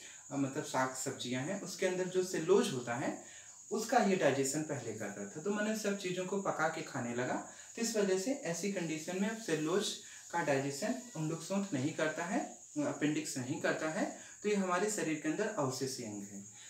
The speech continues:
तो ऐसी कंडीशन में ये डॉक्टर इसे जब काट के निकाल देगा, इससे हमारे शरीर में कोई इसका बैड इफेक्ट भी नहीं होता है। फिर वो जो भोजन होता है अनडाइजेस्टेड, जो बचा हुआ खराब अपशिष्ट पदार्थ होता है,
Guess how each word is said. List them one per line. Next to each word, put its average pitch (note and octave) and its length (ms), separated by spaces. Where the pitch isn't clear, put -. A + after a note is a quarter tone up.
तो A3 140
ऐसी G3+ 260
कंडीशन G3 440
में G3 140
ये A3+ 240
डॉक्टर D#3 320
इसे E3+ 200
जब D#3+ 220
काट C#3+ 240
के D#3 60
निकाल D3 300
देगा, D#3+ 460
इससे F3+ 220
हमारे C#3+ 340
शरीर C3 320
में F#3+ 160
कोई C#3+ 160
इसका - 300
बैड B2 300
इफेक्ट B2 360
भी F#3+ 160
नहीं A#2 240
होता - 340
है। - 60
फिर A3 120
वो A#3+ 120
जो B3 180
भोजन F#3 380
होता D#3+ 280
है G3 240
अनडाइजेस्टेड, D#3+ 760
जो D#3+ 200
बचा D3 320
हुआ C#3+ 180
खराब C#3+ 440
अपशिष्ट - 400
पदार्थ C3 380
होता B2+ 240
है, - 240